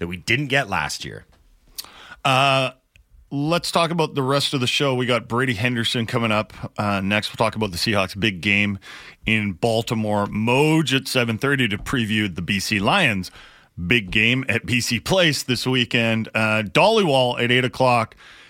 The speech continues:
Speaker 2: is gonna join us, and he's gonna give us more on, uh, the Canucks working to make trades. He's probably gonna say they're working the phones big time, right? Like, how big? Like, big, big time, big time. Um, you know, I,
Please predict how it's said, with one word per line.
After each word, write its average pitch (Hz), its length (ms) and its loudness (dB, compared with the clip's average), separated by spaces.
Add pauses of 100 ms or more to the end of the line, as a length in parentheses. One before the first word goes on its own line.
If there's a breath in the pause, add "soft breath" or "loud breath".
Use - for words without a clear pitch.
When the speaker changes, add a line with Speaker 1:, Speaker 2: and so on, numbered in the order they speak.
(100)
Speaker 2:
is 131 140 -2
gonna 135 200 2
join 123 260 0
us, 120 180 0
and 123 100 0
he's 131 160 -2
gonna 143 160 0
give 135 140 0
us 131 140 -2
more 127 280 0
on, 110 440 0
uh, 104 300 0
the 101 140 -4
Canucks - 480 -2 (280)
working 123 420 -2
to 107 80 -4
make 117 220 0
trades. 107 720 -2 (140)
He's 131 180 0
probably 131 240 0
gonna 117 160 0
say 127 160 -2
they're 110 140 -4
working 104 300 -4
the 87 60 -6
phones 87 320 -4
big 80 280 -4
time, 73 380 -6
right? 107 180 0
Like, - 200 -10 (300)
how - 180 0
big? 180 340 -2 (120)
Like, 113 160 0 (500)
big, 113 280 0 (180)
big 139 180 2
time, 80 340 -4
big 123 220 0
time. 78 300 -4 (420 loud breath)
Um, 104 540 0 (140)
you 113 140 0
know, 110 120 0
I, 113 260 2